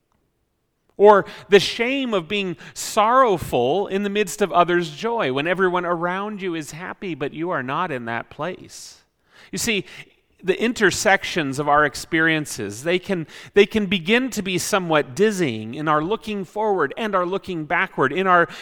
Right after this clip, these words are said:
in our overlapping experiences of emotion,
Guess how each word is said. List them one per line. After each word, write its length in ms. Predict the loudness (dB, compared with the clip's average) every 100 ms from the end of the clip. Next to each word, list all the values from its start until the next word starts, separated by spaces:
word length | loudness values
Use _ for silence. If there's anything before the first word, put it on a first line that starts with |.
| -4
in 100 | 4
our 180 | 4 6
overlapping 760 | 4 4 4 4 4 2 -2
experiences 920 | -2 -4 -4 2 4 4 2 0 0
of 100 | 0
emotion, 960 | 0 4 6 4 2 -2 -6 -6 -14 -20